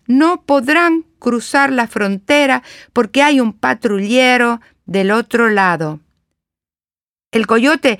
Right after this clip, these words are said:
está buscando una ruta alternativa. Once. Cuando encuentran a Rosa y al perro, ella se da cuenta lo que ocurrió. Luego se va al baño,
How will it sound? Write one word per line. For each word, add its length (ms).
está 300
buscando 680
una 320
ruta 420
alternativa. 1040
Once. 500
Cuando 260
encuentran 720
a 80
Rosa 340
y 80
al 140
perro, 480
ella 280
se 160
da 140
cuenta 440
lo 180
que 100
ocurrió. 600
Luego 460
se 140
va 100
al 120
baño, 500